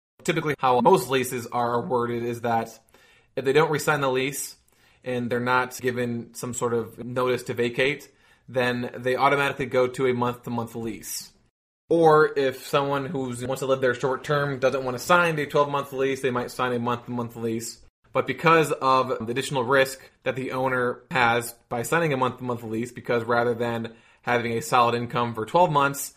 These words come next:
anytime that person can give thirty days notice and be gone and it'll be vacant. So you can charge a little bit extra money. So that's what that month-to-month M T M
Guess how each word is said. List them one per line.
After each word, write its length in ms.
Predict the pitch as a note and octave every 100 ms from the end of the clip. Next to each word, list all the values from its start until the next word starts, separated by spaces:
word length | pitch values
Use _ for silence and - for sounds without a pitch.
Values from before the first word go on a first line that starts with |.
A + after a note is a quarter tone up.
| -
anytime 840 | C#3 C3 - C3+ C3 B2+ B2 - _ -
that 200 | C3+ A#2
person 320 | C#3 B2+ B2+
can 160 | A#2+ A#2+
give 280 | A#2+ A#2+
thirty 220 | - B2 A#2+
days 340 | G#2 A#2+ A#2+
notice 300 | B2 C3+ A#2+
and 80 | A#2
be 60 | G#2+
gone 400 | C3+ B2+ G#2+ G2+
and 120 | A2+
it'll 200 | A2+ -
be 100 | A2+
vacant. 420 | A#2+ C3+ A2 G#2+ _ _ _ _
So 220 | - F#3+
you 80 | D#3+
can 140 | D3 C#3
charge 360 | D3 C3+ B2+
a 40 | -
little 180 | C3+
bit 80 | B2+
extra 180 | B2 B2+
money. 380 | B2 A#2 A#2 - _ _ -
So 440 | B2 A2+ A2+ A2+
that's 320 | A#2 B2+ B2 B2+
what 120 | B2
that 240 | B2 A#2+
month-to-month 1040 | B2 B2 A#2+ - - B2+ A#2 A#2 A#2 - _ _
M 160 | C3 B2+
T 220 | B2 B2
M 300 | A#2+ A#2 A2+